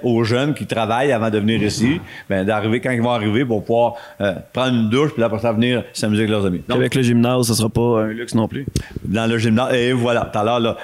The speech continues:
Speaker 1: t'as vendu mon mot gymnase, je vais, je voulais pas en parler tout de suite, mais oui, effectivement,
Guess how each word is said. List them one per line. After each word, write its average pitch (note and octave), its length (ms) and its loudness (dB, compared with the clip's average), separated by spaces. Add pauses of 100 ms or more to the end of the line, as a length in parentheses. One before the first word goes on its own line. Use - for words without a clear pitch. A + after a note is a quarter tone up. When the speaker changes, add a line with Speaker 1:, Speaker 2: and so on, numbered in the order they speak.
Speaker 1:
t'as A#2 100 -2
vendu B2 300 0
mon B2+ 140 2
mot B2 120 2
gymnase, B2 380 2
je F3+ 40 2
vais, C#3 120 2
je C#3 60 2
voulais B2+ 220 2
pas C#3+ 120 0
en C3+ 40 -2
parler D3 200 0
tout F#3 80 0
de E3 60 2
suite, D4+ 260 2
mais G#3+ 100 4
oui, G3 160 4
effectivement, C#3+ 600 0